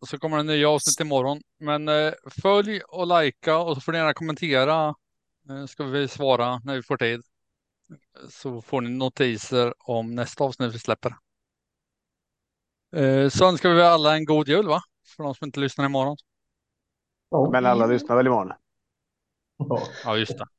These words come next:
Speaker 1: Ja,
Speaker 3: Ja.
Speaker 1: vi önskar god jul
Speaker 3: Ja,
Speaker 1: imorgon.
Speaker 3: det. Ja. Jag, jag önskar god jul idag, för jag är inte med imorgon. Så god jul.
Speaker 4: Mm, det gör jag också. God jul till alla.
Speaker 1: God jul.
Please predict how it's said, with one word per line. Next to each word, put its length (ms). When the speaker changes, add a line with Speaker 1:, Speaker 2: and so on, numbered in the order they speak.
Speaker 1:
Ja, 80
Speaker 3:
Ja. 140
Speaker 1:
vi 80
önskar 220
god 200
jul 80
Speaker 3:
Ja, 0
Speaker 1:
imorgon. 60
Speaker 3:
det. 140
Ja. 440
Jag, 280
jag 420
önskar 280
god 200
jul 160
idag, 240
för 80
jag 200
är 40
inte 160
med 220
imorgon. 280
Så 80
god 260
jul. 240
Speaker 4:
Mm, 180
det 60
gör 140
jag 120
också. 340
God 160
jul 240
till 160
alla. 160
Speaker 1:
God 100
jul. 180